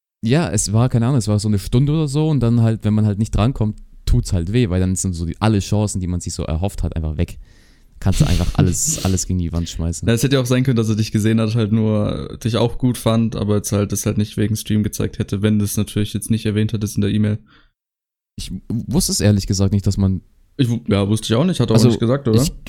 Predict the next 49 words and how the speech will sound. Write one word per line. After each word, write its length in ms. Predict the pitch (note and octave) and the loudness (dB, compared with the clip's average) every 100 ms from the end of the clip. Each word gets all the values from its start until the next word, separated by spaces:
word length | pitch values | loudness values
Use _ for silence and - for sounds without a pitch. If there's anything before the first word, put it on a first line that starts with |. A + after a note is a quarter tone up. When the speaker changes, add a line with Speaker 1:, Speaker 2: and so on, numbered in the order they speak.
| - - - - | -20 -20 -12 -8
Speaker 1:
vielleicht 220 | G2+ A#2+ | 4 6
hat 80 | C3 | 6
er 40 | |
es 100 | B2+ | 4
mal 120 | A#2+ A2 | 4 4
on-stream 360 | A2 C#3+ A2+ | 4 2 0
gesagt 400 | G2+ G2 G2+ G#2+ | 2 2 4 2
und 60 | G2+ | 2
ich 120 | F#2+ | 2
war 100 | G#2 | 4
halt 120 | G2+ | 4
nicht 160 | F2 - | 2 0
da 100 | G#2 | 2
oder 140 | F2+ | 2
so 140 | E2+ D#2+ | 0 0
und 280 | E2 D#2 - | -2 -2 -2
irgendwie 200 | F2+ E2 | 0 2
so 100 | F2 | 2
da 140 | E2 | 2
über 340 | E2 D#2+ D#2+ - | 2 2 0 0
Insta 260 | F#2 F#2 | -2 0
oder 180 | E2 E2+ | 0 -2
Twitter 260 | - - E2 | -4 -4 -4
so, 160 | E2 | -4
keine 220 | E2 E2+ | -4 -2
Ahnung. 220 | E2 F2 F2 - - - _ _ _ - | -2 -2 -4 -12 -20 -20 _ _ _ -2
Speaker 2:
Hm. 260 | A2+ B2 - _ _ _ | 0 0 -6 _ _ _
Speaker 1:
Auf 140 | - G3 | 0 2
jeden 180 | G3+ | 2
Fall 300 | F#3+ G3 G3 | 0 0 0
nähere 400 | F#3 D#3+ D#3+ C#3+ | 0 -2 -2 -4
Auswahl. 880 | G#2 D3+ E3+ C#3+ D3+ D3+ D#3 D3 G#2 | -2 -4 -4 -2 -2 0 0 -2 -6
Anscheinend 520 | - B2 B2 B2 A#2+ A2+ | -2 0 2 2 2 2
werde 160 | A2 | -2
ich 80 | G#2+ | 0
mit 180 | G#2+ G2 | -2 -2
ihm 160 | G2+ | -2
ein 40 | G2 | -2
Gespräch 480 | F#2+ - A2+ B2 - | -4 -4 -2 -2 -2
führen 360 | - A2+ A2+ | -2 0 0
demnächst 680 | G#2+ G#2+ G#2 G#2 G#2 - - - | 0 0 2 0 0 -6 -10 -8
und, 440 | - F#2+ F#2 F#2 - | -4 -2 -2 -4 -4
ähm, 240 | F2+ F2+ | -2 -2
sehr 200 | F2 G2+ | 2 2
sympathisch 720 | G#2 F#2+ F#2+ F2+ F2+ F#2+ E2+ | 2 0 0 0 0 -2 -4
und 220 | - F2+ F2 | -4 -4 -2
es 80 | |
wär 220 | F#2+ G2+ G2+ | 0 2 4
wild 360 | B2 C3 - | 2 0 -8